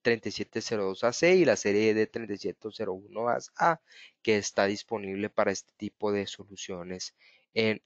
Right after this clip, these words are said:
luces perimetrales para vehículos de trabajo, ¿sí? Ok,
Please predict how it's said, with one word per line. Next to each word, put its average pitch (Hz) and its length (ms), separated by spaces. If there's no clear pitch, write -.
luces 104 720
perimetrales 98 720
para 92 280
vehículos 90 460
de 95 100
trabajo, 147 420
¿sí? - 160
Ok, 175 220